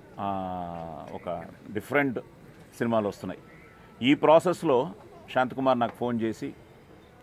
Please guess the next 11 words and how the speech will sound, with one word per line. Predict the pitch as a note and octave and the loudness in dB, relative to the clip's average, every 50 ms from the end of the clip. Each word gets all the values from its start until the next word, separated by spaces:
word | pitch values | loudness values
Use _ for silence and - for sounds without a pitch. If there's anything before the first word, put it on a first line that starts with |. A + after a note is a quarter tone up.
| - - - - - - - - | -20 -20 -20 -20 -20 -20 -16 -14
ముఖ్యంగా | A#2 - - D3 D3+ D#3 D#3 C#3+ C#3+ E3 F3+ - - - - - - - - - - - - - - - - - G#2 | -10 -2 0 0 2 4 4 4 4 2 -4 -10 -18 -20 -20 -20 -20 -20 -20 -20 -20 -20 -20 -20 -20 -20 -14 -8 -4
మిమిక్రీ | G#2 B2 C3+ D3 C#3+ - - D3+ D#3 D3 | -2 0 0 0 -2 -2 -2 -2 0 0
అన్నది | C3+ B2 B2+ C3 B2 D3 C3 A#2+ C3 D3 - - - - - - - - - - - - - - - - - - | 0 0 -2 -2 -2 -2 -4 -4 -6 -8 -10 -14 -20 -20 -20 -20 -20 -20 -20 -20 -20 -20 -20 -20 -20 -18 -14 -10
చాలా | G#2+ G#2 A#2+ C#3 D#3 D#3+ C3+ - - - - - - - - - - - - | -6 -4 -2 0 0 0 -2 -4 -8 -20 -20 -20 -20 -20 -20 -20 -20 -14 -12
ఎంత | G2 G#2+ G2+ - - | -10 -10 -6 0 2
కష్టమైన | C3 B2 A#2 - A#2 A2 - - C3+ C3+ C3 B2+ A#2+ | 2 2 2 0 -4 -4 -4 -4 -2 -2 -2 -2 -2
కళ | - - A#2+ A#2+ B2+ | 2 2 2 4 4
నాకు | B2 A2 G2 - - | 0 0 -2 -2 -4
తెలుసు, | G#2+ G2+ - - F#2+ - - | -6 -6 -6 -10 -14 -10 -8
ఎందుకో | G2 G2+ G2+ A#2 A2 | -8 -6 -4 -4 -4
ఒక | G2+ G2 - | -4 -4 -4